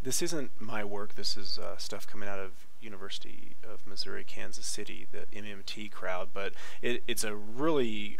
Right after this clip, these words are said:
a great visual to explain sectoral balances and, uh, you know, how important they can be to having kind of a healthy equilibrium in, in, um, in your balance of accounts. And so blue is the domestic private sector, red is the government sector, and green is,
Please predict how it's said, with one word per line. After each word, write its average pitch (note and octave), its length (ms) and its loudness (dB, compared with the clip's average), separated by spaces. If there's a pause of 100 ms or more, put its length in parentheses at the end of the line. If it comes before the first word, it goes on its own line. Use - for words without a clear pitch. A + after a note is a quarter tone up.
a - 120 -2
great A2+ 360 0
visual G#2 460 -2
to G2+ 180 -4
explain A2+ 440 -2
sectoral G2+ 480 4
balances G2 640 -6
and, G2 320 -2 (180)
uh, F#2 360 2 (260)
you C#2+ 80 0
know, B1 100 -2
how G#2 240 -2
important G#2 540 -2
they G2+ 100 -2
can - 220 -2
be F#2+ 240 0
to G2 160 2
having G2 680 0
kind F#2+ 200 -2
of F#2 80 -2
a - 40 -4
healthy G2+ 640 -2
equilibrium G2 760 -2
in, G2 160 -2 (160)
in, G#2 100 0 (340)
um, G2+ 260 -2 (920)
in - 60 2
your G#2 100 0
balance G2+ 340 0
of F#2 100 -2
accounts. G2 540 -2
And G2+ 120 0
so G2 260 0 (280)
blue C#3+ 420 0
is A#2 420 -2
the A#2+ 80 -2
domestic G#2+ 520 -2
private G#2 380 -2
sector, G2+ 400 0
red A2 320 -2
is G#2+ 120 -2
the G#2+ 80 -4
government A2 460 -2
sector, G2+ 500 -2
and G#2 280 -2
green G#2 480 0
is, G2 440 2